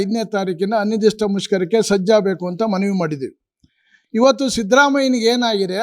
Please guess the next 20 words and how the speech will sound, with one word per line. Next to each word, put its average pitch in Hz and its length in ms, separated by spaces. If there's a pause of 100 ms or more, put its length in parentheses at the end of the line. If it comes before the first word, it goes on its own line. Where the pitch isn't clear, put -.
(160)
ಅಧಿಕಾರದ 233 600 (320)
ಅಹಂ 247 200 (100)
ಬಂದಿದೆ. 196 360 (1200)
ಯಾಕೆ 262 300
ಅಂತ 262 140 (100)
ನೀವು 247 120 (100)
ಕೇಳ್ಬೋದು. 214 440 (200)
ನೂರ 277 180 (180)
ನಲವತ್ತು 247 400
ಜನ 233 120 (120)
ಎಮ್ 226 160
ಎಲ್ 247 120
ಎ 233 80
ಇದ್ದಾರೆ. 156 220 (1000)
ಅದ್ರಾಗೂ 262 320 (120)
ಮುಖ್ಯವಾಗಿ 247 600 (600)
ನಮ್ಮ 226 200 (100)
ಸಾರಿಗೆ 254 380 (100)
ನಿಗಮದ 240 320 (100)
ಪ್ರತಿಯೊಬ್ಬ 262 520